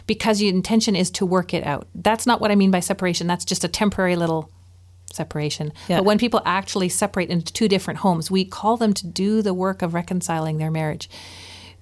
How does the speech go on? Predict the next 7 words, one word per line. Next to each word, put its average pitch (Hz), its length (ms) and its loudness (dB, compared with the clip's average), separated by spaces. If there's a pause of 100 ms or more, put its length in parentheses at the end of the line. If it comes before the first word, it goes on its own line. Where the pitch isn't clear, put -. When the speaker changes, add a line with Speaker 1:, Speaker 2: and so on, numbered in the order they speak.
(140)
Speaker 1:
and 190 360 0
to 247 100 2
see 269 560 4
if 208 320 4
the 196 100 2
sinning 208 400 6
spouse - 680 2